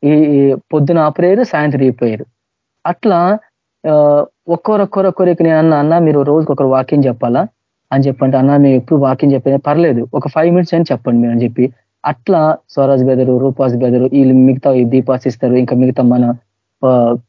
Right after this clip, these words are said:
చాలా మంది ఉన్నారు. వీళ్ళు మిగతా వాళ్ళని కొత్త వాళ్ళకి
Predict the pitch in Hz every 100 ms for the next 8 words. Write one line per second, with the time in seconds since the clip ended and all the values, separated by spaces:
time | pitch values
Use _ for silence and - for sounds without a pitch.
0 | - 147 143 147 143 123 113 _ _ _
1 | _ _ - - _ _ _ 202 185 180
2 | 175 185 175 165 156 147 143 - 170 160